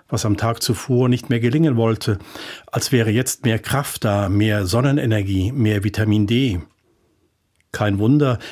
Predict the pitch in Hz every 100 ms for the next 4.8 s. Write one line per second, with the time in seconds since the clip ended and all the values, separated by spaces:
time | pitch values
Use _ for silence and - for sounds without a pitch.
0 | - - 98 - 147 156 127 123 113 123
1 | 120 127 131 117 151 165 139 - 117 98
2 | - 104 - 127 117 127 127 135 139 147
3 | - 107 104 117 117 - - - 110 127
4 | 117 - 98 - 95 87 98 87